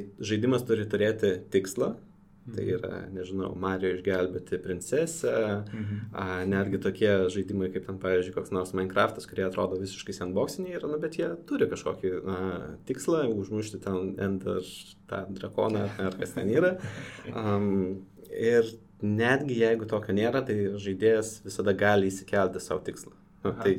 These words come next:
Speaker 1: galima
Speaker 3: taip.
Speaker 1: pritempinėti, bet tradiciškai tikslas dažniausiai yra. Am, tada kitas key pointas yra tai, kad žaidėjas turi galėti priiminėti sprendimus.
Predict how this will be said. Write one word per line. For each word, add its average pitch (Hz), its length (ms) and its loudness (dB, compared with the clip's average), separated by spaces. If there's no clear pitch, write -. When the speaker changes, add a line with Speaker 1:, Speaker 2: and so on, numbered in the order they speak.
Speaker 1:
galima 98 380 4
Speaker 3:
taip. 92 80 -4
Speaker 1:
pritempinėti, 98 640 0
bet - 240 -2
tradiciškai 143 680 2
tikslas 117 360 2
dažniausiai 98 480 2
yra. - 160 -2
Am, 104 400 2
tada 110 640 2
kitas 113 500 0
key - 180 -8
pointas 135 760 0
yra 107 400 -2
tai, 123 340 0
kad 104 540 -4
žaidėjas 110 560 2
turi 107 200 4
galėti 101 460 2
priiminėti 95 560 0
sprendimus. 95 640 -2